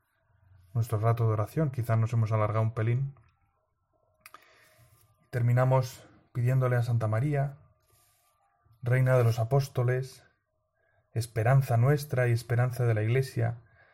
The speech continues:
Madre nuestra, si alguna vez nos asalta el miedo, si alguna vez nos encerramos un poco por miedo o por egoísmo, ven tú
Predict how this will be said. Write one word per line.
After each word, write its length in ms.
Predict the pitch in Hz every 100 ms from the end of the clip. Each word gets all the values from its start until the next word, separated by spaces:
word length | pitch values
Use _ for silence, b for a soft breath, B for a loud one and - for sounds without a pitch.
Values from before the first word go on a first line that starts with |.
| b -
Madre 240 | 117 113
nuestra, 320 | 127 139 127
si 120 | 120 120
alguna 280 | 120 151
vez 220 | 135 143 131
nos 180 | 120
asalta 640 | 117 113 123 123 123 120 B B B
el 140 | 117 113
miedo, 420 | 127 135 131 120
si 160 | 135
alguna 280 | 120 120 139
vez 120 | 135 135
nos 240 | 131 120
encerramos 680 | 120 113 113 113 147 135 135
un 120 | 123
poco 460 | 120 139 135 127 B B B B _
por 140 | 113 107
miedo 480 | 120 143 143 139 135
o 100 | 117
por 140 | 113
egoísmo, 720 | 110 113 151 139 139 135 - b b b
ven 380 | 117 135 131 117
tú 320 | 131 131 -